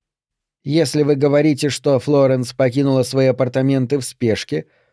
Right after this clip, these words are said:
то как же она нашла время вернуть нам эту книгу?» Женщина взглянула на нее. «А, да, нет, э,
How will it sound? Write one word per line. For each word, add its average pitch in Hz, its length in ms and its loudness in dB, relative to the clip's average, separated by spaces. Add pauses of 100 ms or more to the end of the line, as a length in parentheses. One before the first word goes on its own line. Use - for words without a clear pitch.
(460)
то 120 520 0
как 120 260 -2
же 123 140 -2
она 131 160 0
нашла 127 300 0
время 139 400 0 (400)
вернуть 127 600 0
нам 135 220 0
эту 147 180 -4
книгу?» 107 580 -6 (800)
Женщина 147 680 -2
взглянула 151 520 0
на 127 80 0
нее. 127 320 0 (500)
«А, 117 360 -2 (380)
да, 120 360 0 (100)
нет, 120 400 -2
э, 143 200 0